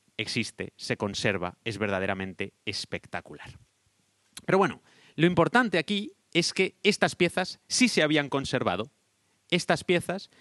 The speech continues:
se tienen que, digamos, eh, introducir en algún contexto. Y aquí voy a aprovechar también para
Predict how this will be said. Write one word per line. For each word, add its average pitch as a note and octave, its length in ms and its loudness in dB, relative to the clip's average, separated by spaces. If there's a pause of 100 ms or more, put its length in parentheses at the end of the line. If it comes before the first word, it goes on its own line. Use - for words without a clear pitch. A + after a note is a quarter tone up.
(360)
se - 260 2
tienen G3 400 2
que, C3 320 0 (1500)
digamos, D#3 640 -2 (100)
eh, A2+ 400 0
introducir C3 480 2
en G#2+ 80 0
algún B2 260 0
contexto. - 640 -4 (120)
Y A#2+ 80 -4
aquí C#3+ 120 -2
voy F#3+ 120 2
a - 20 2
aprovechar E3+ 420 0
también D#3 400 -2
para A2+ 380 0